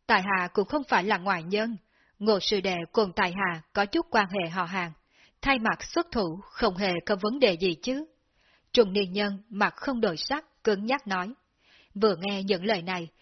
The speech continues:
vị Lộ sư tỷ lời nói đột nhiên ngừng lại. Nữ tử trẻ tuổi trên mặt hiện lên vẻ lo âu.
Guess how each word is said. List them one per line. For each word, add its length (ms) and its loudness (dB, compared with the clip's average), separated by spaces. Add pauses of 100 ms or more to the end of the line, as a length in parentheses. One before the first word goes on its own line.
(300)
vị 140 8
Lộ 160 2
sư 180 -2
tỷ 180 0
lời 200 0
nói 260 -2
đột 320 2
nhiên 240 2
ngừng 220 -2
lại. 260 -6 (460)
Nữ 160 4
tử 220 -2
trẻ 80 -2 (140)
tuổi 280 -4
trên 200 -2
mặt 180 -4 (260)
hiện 280 4
lên 220 0
vẻ 200 -2
lo 200 0
âu. 280 0